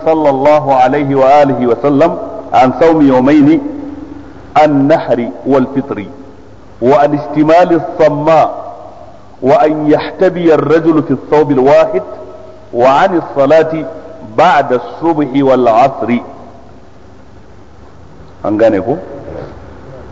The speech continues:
Wannan hadisi an karɓo daga Abu Sa'id al-Khudri. Yace manzo Allah sallallahu alaihi wasallam yayi hani dangane da azumin yini biyu.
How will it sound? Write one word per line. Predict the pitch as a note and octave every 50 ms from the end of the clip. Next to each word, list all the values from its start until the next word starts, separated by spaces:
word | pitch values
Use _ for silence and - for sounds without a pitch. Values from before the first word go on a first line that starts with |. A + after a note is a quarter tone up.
| - - - - - - - - - - - - - A#2+
Wannan | E3 C4 D4+ G#3 F#3 F3
hadisi | F3 G3 D#3+ E3+ E3
an | E3 E3
karɓo | E3 F3+ F3+ F#3 F#3+
daga | F#3 E3+ D#3 D#3
Abu | C#3+ C#3+ D3+ F3 E3
Sa'id | - D#3+ C#3+ E3 D#3 D3+
al-Khudri. | C#3+ C3 B2 B2 - C#3 A2 G#2 F#2+ G2 F2+ - - - - - - - - - - - - - - - - - - - - - - - - - - - - - - - - - - - - - - - - - - - F#3+
Yace | B3+ E3+ - F#3+ F3+
manzo | D#3+ D#3+ D#3 D#3 F3+
Allah | G3 G3+ G3+ F#3+ F3
sallallahu | - F3 E3+ F#3+
alaihi |
wasallam | F3+ E3+ E3 E3
yayi | E3 F3 F3 F3+ F#3 F#3 F#3
hani | F3 F3+ F#3 F#3+ F3+ F3 D#3+ C#3+ C3
dangane | - D#3+ F3 F3+ F3+ F3 F#3+ G3 F#3 F3+ E3+ D#3
da | D3 D3+ D#3
azumin | E3 F3 E3+ E3+ D#3+ D3+ D#3 D#3+ D#3+ D#3+ D#3+
yini | E3+ E3+ E3 D3+ C#3 B2
biyu. | G2+ G2 B2 B2 A#2+ A#2+